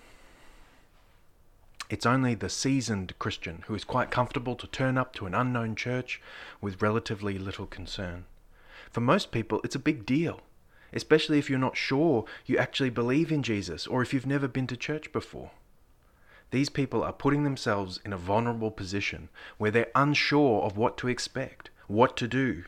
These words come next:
how to act, et cetera. Will they be ignored or welcomed, received or rejected, humiliated or encouraged?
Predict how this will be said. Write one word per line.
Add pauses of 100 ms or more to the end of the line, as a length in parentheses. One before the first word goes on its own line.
how
to
act,
et
cetera. (760)
Will
they
be
ignored
or
welcomed, (380)
received
or
rejected,
humiliated (340)
or
encouraged?